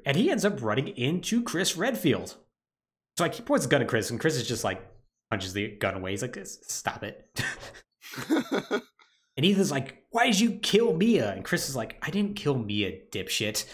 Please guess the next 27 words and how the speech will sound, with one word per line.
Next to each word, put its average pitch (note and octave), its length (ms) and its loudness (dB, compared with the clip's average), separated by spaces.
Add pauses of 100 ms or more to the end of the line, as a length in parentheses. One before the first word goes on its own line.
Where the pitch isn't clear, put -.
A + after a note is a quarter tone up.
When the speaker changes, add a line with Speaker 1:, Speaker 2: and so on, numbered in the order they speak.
(420)
Speaker 1:
<laughs> - 840 -8
Mia B3+ 380 4
was F3 320 2 (580)
impersonated C#3+ 720 0
by A#2 220 4
Miranda. G2+ 760 -2
She - 140 2
had F3+ 100 4
been F#3+ 120 0
kidnapped D#3 500 -6 (100)
months A2+ 220 -4
before. F2+ 720 -10 (540)
And A2+ 80 0
she's A#2+ 160 0
Speaker 2:
Oh, G2 40 -8
Speaker 1:
impersonating F#3+ 720 2
Speaker 2:
yeah. D3+ 40 0
Speaker 1:
Mia B2 460 -2
in C3+ 80 -4
order C#3 280 -4
to - 120 -8
kidnap A2 480 -4
Rosemary. F2+ 540 -6 (800)
And A2+ 340 -4 (120)
Chris F3+ 240 2
is C3+ 120 -4
like, A2 240 -4